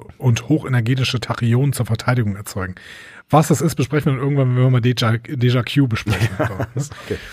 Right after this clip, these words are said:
Speaker 1: Ähm, aber,
Speaker 2: Berthold-Strahlung,
Speaker 1: ähm,
Speaker 2: ja.
Speaker 1: die, ups, die Déjà Q, äh, in Déjà Q suchen die Calamarain auf jeden Fall Rache an Q, weil der sie mal zuvor gequält hat, ne?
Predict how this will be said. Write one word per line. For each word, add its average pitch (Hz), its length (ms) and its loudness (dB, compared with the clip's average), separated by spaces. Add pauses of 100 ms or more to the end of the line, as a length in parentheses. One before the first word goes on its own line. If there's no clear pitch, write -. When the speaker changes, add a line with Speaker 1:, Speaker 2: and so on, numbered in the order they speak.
(340)
Speaker 1:
Ähm, 139 440 6
aber, 139 260 6 (160)
Speaker 2:
Berthold-Strahlung, 127 580 2
Speaker 1:
ähm, 120 340 2
Speaker 2:
ja. 76 180 -12 (920)
Speaker 1:
die, 110 400 4 (640)
ups, - 240 -6 (400)
die 123 80 4
Déjà 123 260 8
Q, 175 420 6
äh, 139 800 4
in 131 100 6
Déjà 135 280 4
Q 165 140 2
suchen 156 280 2
die 139 60 2
Calamarain 131 460 2
auf 120 160 -6
jeden 151 180 4
Fall 135 360 0
Rache 131 420 0
an 131 140 2
Q, 175 360 0
weil 127 160 2
der 131 180 2
sie 131 100 -2
mal 127 340 2
zuvor 131 340 0
gequält 120 400 -2
hat, - 280 0
ne? 160 440 -4